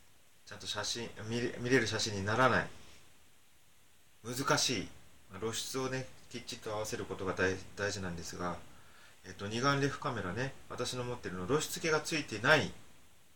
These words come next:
ので、自分で決めなきゃなりません。まあ、もちろん全-、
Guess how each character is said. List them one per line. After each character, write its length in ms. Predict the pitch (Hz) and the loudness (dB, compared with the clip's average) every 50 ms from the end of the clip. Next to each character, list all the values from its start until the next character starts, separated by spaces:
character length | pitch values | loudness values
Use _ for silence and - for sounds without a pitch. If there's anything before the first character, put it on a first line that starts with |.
| - - - - - - | -20 -20 -20 -20 -20 -18
の 80 | - 90 | -16 -12
で、 100 | 85 90 | -10 -6
自 180 | 85 98 117 123 | -4 -2 0 0
分 180 | 143 160 156 | 2 0 2
で 120 | 151 151 143 | 0 0 0
決 120 | - 151 | 0 0
め 80 | 151 147 | 0 0
な 120 | 147 139 | 0 0
き 120 | - 110 | 0 0
ゃ 80 | 101 92 | 0 2
な 100 | 92 95 | 2 2
り 80 | 101 120 | 2 2
ま 140 | 120 113 | 2 0
せ 140 | 107 - 101 | 0 0 -2
ん。 80 | 80 78 | 0 0
ま 60 | 120 | 2
あ、 20 | |
も 160 | 120 135 156 165 | 4 6 6 6
ち 100 | - 214 | 8 6
ろ 140 | 190 165 | 6 6
ん 80 | 131 107 | 6 4
全-、 200 | 123 135 139 127 | 4 2 2 0